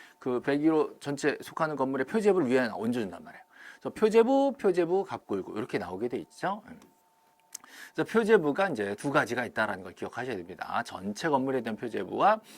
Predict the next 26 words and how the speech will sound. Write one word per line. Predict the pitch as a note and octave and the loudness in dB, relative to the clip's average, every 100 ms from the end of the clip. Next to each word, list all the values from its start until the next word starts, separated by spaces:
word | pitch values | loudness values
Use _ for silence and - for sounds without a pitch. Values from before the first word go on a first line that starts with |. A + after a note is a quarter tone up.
| - | -20
전유분 | - A#2 C#3 C3 | -6 -2 0 0
표제부가 | A#2+ A#2+ G2+ G#2 | 0 -2 -2 -4
낫다. | A2 - - - _ - - | -8 -8 -14 -16 _ -20 -14
근데 | - F#3 | 0 2
그 | F#3 | 2
전체 | F#3 F3+ A3+ A3 B3 B3 | 2 0 0 0 4 4
건물의 | F#3+ F3+ F#3 F#3 F3 | 4 2 2 0 0
표제부는 | - G#3+ G3+ E3 C#3+ C3+ F3+ F#3+ D#3+ | -2 0 0 2 0 2 2 2 0
두 | A#2+ A3 | -2 2
가지로 | B3+ A3 G#3 | 4 4 2
나누어지는 | - G2+ A#2+ B2 - G2+ G#2+ | 0 -2 -2 -4 -4 -6 -6
거예요. | A#2 A#2+ - B2 G3+ - - - | -6 -6 -2 2 2 -2 -18 -18
건물 | - C3 F#3+ A#3+ B3+ | -2 2 4 4 2
표시하고, | - F3+ E3+ C3 B2 A2 F3+ A#3+ | 4 2 2 0 0 0 2 2
자, | E3+ A#2+ | 2 2
대지권의 | C#3 C#3 C#3+ C3 | 4 2 0 -2
목적인 | A#2 - G#2+ | -2 -2 -4
토지 | - A#3+ A3 | -2 -4 -4
표시하고, | - A2+ D#2 - - - - - - | -8 -10 -12 -14 -18 -20 -20 -20 -20
토지 | - C4+ B3 | -2 0 0
표시하고, | - F3+ - A#2+ G#2 F#3 A3+ | 0 -2 0 0 0 0 -2
건물 | A3 G#2+ A2 C3+ | -2 -2 0 0
표시하고 | - G2+ - E2 F2+ | -2 -8 -8 -10 -10
이렇게 | A2 G#2+ | -6 -6
둘로 | C#3+ C#3+ C#3+ | -2 0 0
나누어서 | B2 G#2 B2+ B2+ A#2 F#3 G#3+ | 0 0 0 -2 0 2 2